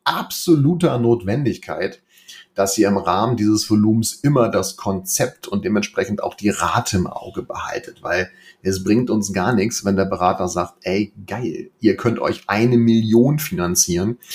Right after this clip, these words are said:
und diese Million kostet uns fünftausend Euro Rate im Monat", ähm, uns aber sozusagen eure Haushaltsrechnung komplett, äh, komplett crasht. Also von daher Quatsch.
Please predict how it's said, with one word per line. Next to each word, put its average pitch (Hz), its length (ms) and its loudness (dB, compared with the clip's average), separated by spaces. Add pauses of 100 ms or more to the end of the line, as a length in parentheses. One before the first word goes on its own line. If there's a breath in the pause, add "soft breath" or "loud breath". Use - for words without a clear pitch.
(280 loud breath)
und 135 200 4
diese 170 180 4
Million 160 380 6
kostet - 400 -2
uns 127 160 2
fünftausend 117 580 0
Euro 98 240 0
Rate 90 360 -2
im 92 80 0
Monat", 98 440 0 (920)
ähm, 92 440 -4 (380 loud breath)
uns 120 220 4
aber 104 180 2
sozusagen 95 420 -2
eure 95 300 4
Haushaltsrechnung 85 880 -4
komplett, - 560 -12 (100)
äh, - 60 -18
komplett - 420 -20
crasht. - 540 -12
Also 90 180 -8
von 87 160 -14
daher 87 280 -8
Quatsch. - 500 -4